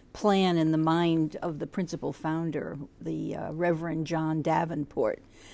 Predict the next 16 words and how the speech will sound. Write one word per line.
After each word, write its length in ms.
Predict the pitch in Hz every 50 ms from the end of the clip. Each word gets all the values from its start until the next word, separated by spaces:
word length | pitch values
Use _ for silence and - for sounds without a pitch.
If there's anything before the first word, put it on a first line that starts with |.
| - - - - - -
Uh, 320 | - 175 165 165 113 110 135
the 360 | 170 - 175 170 165 165 160
group 380 | 156 - 190 202 214 202 - - -
of 260 | - 175 170 156 151 -
Puritans 680 | - - 190 185 180 185 185 - - 208 202 202 185 -
who 120 | 185 165
came 280 | 151 - 190 175 170 165
first 380 | - - 175 170 175 170 -
to 80 | - 175
Boston 600 | 151 147 160 151 147 160 160 - - - 220 214
and 180 | 208 170 151 151
hoped 280 | 165 165 151 - - -
to 80 | 165
settle 380 | - - - 165 151 147 156 156
there 380 | 143 160 151 147 147 151 170
and 220 | 180 160 147 151